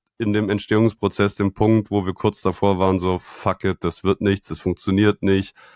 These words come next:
weil wir halt im Kopf irgendwie hatten, „Na, es muss so und so funktionieren“ und wir, keine Ahnung, die Preise und was auch immer. Es gab ganz viele Themen, wo wir kurz davor waren, „Nee, das wird nix“ oder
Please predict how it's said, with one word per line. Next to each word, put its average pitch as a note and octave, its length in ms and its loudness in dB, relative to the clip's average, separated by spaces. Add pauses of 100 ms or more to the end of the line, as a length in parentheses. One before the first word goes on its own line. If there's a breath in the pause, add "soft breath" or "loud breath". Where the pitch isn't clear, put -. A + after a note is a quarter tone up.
(140 soft breath)
weil F#2 420 2
wir G2+ 140 4
halt G#2 160 0
im G#2+ 120 -6
Kopf - 320 -4
irgendwie G#2+ 640 -2
hatten, G#2+ 300 -2
„Na, F#2+ 100 4
es F#2 120 -2
muss A2 180 2
so G#2+ 120 2
und G#2 120 2
so G2+ 160 0
funktionieren“ G2+ 720 2
und F#2 120 -2
wir, F#2 240 0
keine F2+ 320 0
Ahnung, F#2 300 4
die F2 80 -4
Preise F#2+ 440 0
und F#2+ 260 -4 (220)
was A#2 260 -2
auch G#2+ 100 0
immer. A2 260 2
Es G2 100 -6
gab G2+ 160 -2
ganz A2+ 200 0
viele G#2 240 -4
Themen, G#2+ 360 2
wo F#2+ 120 2
wir F2 80 -2
kurz - 260 -4
davor F#2+ 360 0
waren, G2 340 2 (680 soft breath)
„Nee, F#2+ 280 0
das F2 180 -6
wird G#2+ 160 0
nix“ B2 400 0
oder F#2+ 500 2